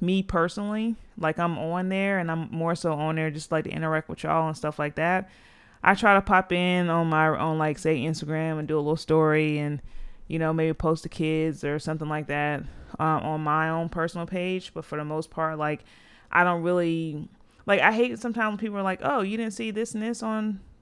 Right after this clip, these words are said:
online? Oh, you didn't see this on Instagram? Like, you didn't see this on Facebook?" And I'm like, "No, because, like, I, if you, if you're trying to keep me up to date with your life through that, I, I don't know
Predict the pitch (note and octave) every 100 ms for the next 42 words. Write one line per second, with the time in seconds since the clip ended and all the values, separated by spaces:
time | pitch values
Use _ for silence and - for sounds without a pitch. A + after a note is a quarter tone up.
0 | _ _ G3 G#3+ G#3 A3 G3+ A3 B3 B3+
1 | G3 A3+ G#3+ A#3+ A#3+ A3 A#3 - A3+ A3+
2 | G3 E3+ A3 A3 A3 G#3+ A3 G#3+ G#3 G3
3 | A3 A3+ A#3+ A3+ A3+ G#3+ G2 - - _
4 | _ _ _ - E3+ G3 F3 C#3+ C#3 C3+
5 | C#3 C#3+ D#3+ D3+ D3+ C#3 - - - -
6 | C#3+ C#3+ - C#3+ D3 D3 C#3+ - - -
7 | D#3+ - F3 F#3+ F3 F3 G#3 G3 - G3+
8 | F#3+ F3 - - E3 F#3 F3 F3 E3 E3+
9 | E3+ E3 D3+ - D#3 D#3 D#3 D3+ - -
10 | D#3 D3+ D3+ C#3+ C3+ D3 C#3 - - D3
11 | C#3+ - D#3+ D3+ D3+ D3